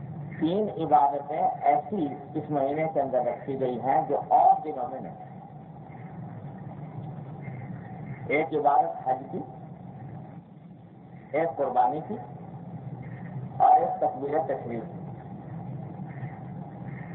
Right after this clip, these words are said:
حج ہے، یہ ایسی عبادت ہے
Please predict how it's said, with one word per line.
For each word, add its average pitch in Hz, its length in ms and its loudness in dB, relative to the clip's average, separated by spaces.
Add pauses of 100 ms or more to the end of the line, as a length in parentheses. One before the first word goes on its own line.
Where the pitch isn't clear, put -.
(100)
حج - 280 6
ہے، - 160 8 (3000)
یہ 160 220 4
ایسی 165 520 6
عبادت 170 420 4
ہے 202 120 8